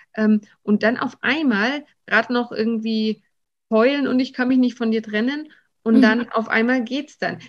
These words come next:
Speaker 1: Das ist übrigens auch noch was, was ich sagen wollte. Es kann sein, dass es ging, ihr habt es geschafft, die Einbindung ist abgesch-, Eingewöhnung ist abgeschlossen, das Kind trennt sich, alles passt. Und dann nach ein paar Mo-, Wochen, Monaten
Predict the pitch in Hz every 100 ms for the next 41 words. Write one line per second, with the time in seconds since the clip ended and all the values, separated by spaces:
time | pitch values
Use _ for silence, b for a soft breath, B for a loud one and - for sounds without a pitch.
0 | - 247 254 269 277 254 - 285 269 202
1 | 196 190 185 - 196 196 196 196 196 -
2 | - 277 349 330 320 294 247 233 220 -
3 | 208 220 285 359 349 - 233 233 - 214
4 | - 214 285 285 - - 214 226 220 220
5 | - - - - - 226 220 226 214 208
6 | - - 269 254 226 233 247 240 b b
7 | 208 - 226 220 - 233 254 254 - 196
8 | 202 - 233 285 - b - 214 220 214
9 | 208 294 302 254 - 208 240 - 185 -
10 | - 214 269 220 185 170 160